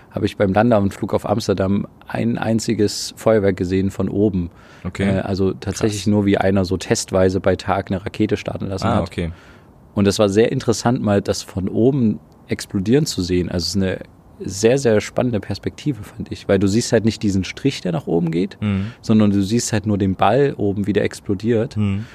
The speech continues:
Speaker 1: Und das war schon cool. Aber das war das einzige Feuerwerk, was wir gesehen haben.
Speaker 2: Okay.
Speaker 1: Also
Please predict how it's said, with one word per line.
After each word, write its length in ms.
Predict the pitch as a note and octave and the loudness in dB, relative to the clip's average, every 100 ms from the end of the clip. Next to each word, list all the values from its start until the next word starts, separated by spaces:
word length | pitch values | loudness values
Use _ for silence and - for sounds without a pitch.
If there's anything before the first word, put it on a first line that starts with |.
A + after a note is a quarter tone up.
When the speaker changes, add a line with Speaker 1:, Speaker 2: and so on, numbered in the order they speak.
| - - - | -20 -20 -6
Speaker 1:
Und 140 | G3 | -2
das 160 | - - | -2 -2
war 80 | F3+ | 0
schon 640 | D#3+ E3 E3 D#3+ E3 - - | 2 4 2 0 -4 -8 0
cool. 220 | B2+ F#2 | 2 2
Aber 160 | - G2+ | 0 0
das 160 | G#2+ - | 0 0
war 80 | |
das 160 | A2+ G#2+ | 0 0
einzige 380 | A2+ A#2+ D3 D3 | -4 -4 -4 -4
Feuerwerk, 440 | - G2+ G2 F#2+ | -2 -4 -4 -8
was 200 | F#2 - | -12 -8
wir 80 | F#2+ | -8
gesehen 380 | F#2 F2+ F#2 F#2 | -6 -6 -6 -6
haben. 220 | F#2 F#2+ | -8 -8
Speaker 2:
Okay. 120 | - - | -8 -4
Speaker 1:
Also 260 | G2+ G2 | 0 0